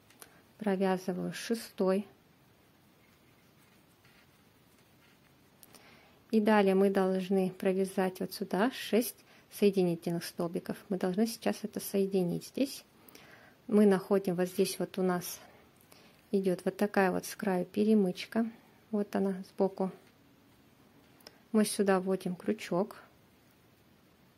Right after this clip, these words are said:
Находим следующую петельку. Вот у нас осталось раз, два, три, четыре, пять, шесть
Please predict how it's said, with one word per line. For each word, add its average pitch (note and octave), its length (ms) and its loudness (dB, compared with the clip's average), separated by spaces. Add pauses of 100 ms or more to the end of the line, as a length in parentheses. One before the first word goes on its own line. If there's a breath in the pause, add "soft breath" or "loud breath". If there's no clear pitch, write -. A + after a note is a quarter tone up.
(1900)
Находим G#3 560 0
следующую F#3+ 640 -2
петельку. G3 720 -4 (1200 loud breath)
Вот F#3+ 240 -2
у F3+ 40 -2
нас F3+ 200 -6
осталось F3+ 600 -4 (640)
раз, F#3+ 380 0 (320)
два, F3 360 -2 (220)
три, G3+ 480 0
четыре, A3+ 600 0 (420 soft breath)
пять, G3 240 -2
шесть - 720 -4